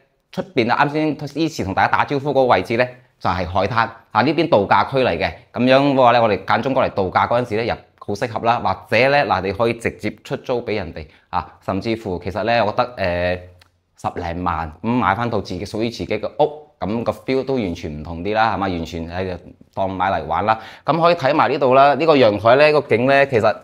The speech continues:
話有景又得，話冇景都得啊。不過呢，我哋前面係一條河，話見到好多啲漁船啦，就係我哋呢個霞涌本地呢個，啊，漁民啦，平時出去捕魚揸嘅呢個，呢個遊-，呢個，呃，船仔啦。咁如果大家有需要嘅話呢，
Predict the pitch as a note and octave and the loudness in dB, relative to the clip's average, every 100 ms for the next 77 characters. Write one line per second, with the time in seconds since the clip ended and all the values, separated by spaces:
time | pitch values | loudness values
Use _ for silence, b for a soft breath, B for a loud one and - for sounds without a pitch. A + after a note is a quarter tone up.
0 | _ _ _ _ _ _ _ _ _ _ | _ _ _ _ _ _ _ _ _ _
1 | - G2 A2 G#2+ G#2+ A#2+ C3+ B2 C#3+ A#2+ | -14 0 4 6 4 4 4 4 2 2
2 | F#2+ F#2+ G#2+ A2 B2 B2+ E3+ - F3+ - | 2 2 0 0 0 0 -2 0 -2 2
3 | G#2 F#2+ D#3 C3+ C#3 C3+ A#2 F#2+ F#2 A2 | 0 2 2 6 6 8 4 2 -2 0
4 | A#2+ A2 - F2+ - F#2+ E2 F2 F#2 E2+ | 4 2 2 -6 -4 -4 -2 0 2 0
5 | - G#2+ A#2 G2 G#2 B2+ C3 C3+ F#2+ E2 | -2 0 0 0 0 0 0 -2 -4 -6
6 | - E2+ G2+ A#2+ G2 G2 G2+ G2+ A#2+ G#2+ | -6 -4 -4 0 0 2 0 -2 0 0
7 | F#2 G2 E2+ C3 C3 G#2 A#2 A2 B2 A#2+ | 0 -2 -2 -4 -4 -4 -2 -2 0 2
8 | G2+ G2 B B F2 F2+ F2 F2 E2 G#2+ | 2 0 B B -6 -4 -2 -2 0 -2
9 | G#2+ F2 - A#2 A2 - F#2+ F2 E2+ G2+ | -4 -10 -6 -6 -6 -2 -2 -2 -4 -6
10 | - - _ - A2+ A2 G2+ G#2+ G2+ F#2+ | -8 -16 _ 0 0 2 -2 0 0 0
11 | F#2+ - A2 A2 E2+ D#2 A2 A2 F#2+ F#2 | -2 -6 -4 -2 -2 -2 0 2 2 0
12 | F#2 - F2+ F2 E2+ - D#2+ E2+ G#2 - | -4 -4 -4 -2 -6 -8 -6 0 0 0
13 | B B A2+ G#2+ A2+ G2+ A2+ G#2+ C3 B2 | B B -4 0 4 4 4 2 0 0
14 | G#2+ G2+ G#2 | 0 4 6